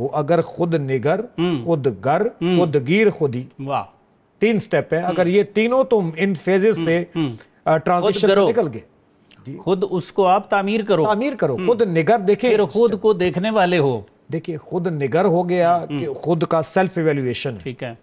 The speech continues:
Speaker 1: खुद गर जो हो गया, उसमें
Speaker 2: हम्म।
Speaker 1: इनोवेशन है, वैल्यू एडिशन।
Speaker 2: ठीक है।
Speaker 1: खुद गिर हो गया कि
Speaker 2: हम्म।
Speaker 1: उसको रिटेन भी करना फिर।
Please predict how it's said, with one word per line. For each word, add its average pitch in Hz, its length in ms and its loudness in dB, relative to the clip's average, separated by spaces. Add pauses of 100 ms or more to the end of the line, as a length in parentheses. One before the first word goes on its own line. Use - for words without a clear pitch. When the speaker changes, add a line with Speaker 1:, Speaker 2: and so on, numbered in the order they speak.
(280)
Speaker 1:
खुद 170 240 0
गर 139 260 0
जो 202 180 2
हो 185 100 2
गया, 196 200 2
उसमें 165 280 0
Speaker 2:
हम्म। 196 160 0
Speaker 1:
इनोवेशन 175 540 2
है, 151 100 2
वैल्यू 160 320 2
एडिशन। 165 360 0
Speaker 2:
ठीक 139 420 -12
है। 110 160 -12 (540)
Speaker 1:
खुद 190 240 0
गिर 185 340 2
हो 180 140 4
गया 190 220 2
कि 160 60 -2
Speaker 2:
हम्म। 165 100 0
Speaker 1:
उसको 147 220 0
रिटेन 220 380 0
भी 254 120 -4
करना 190 300 0
फिर। 113 180 -4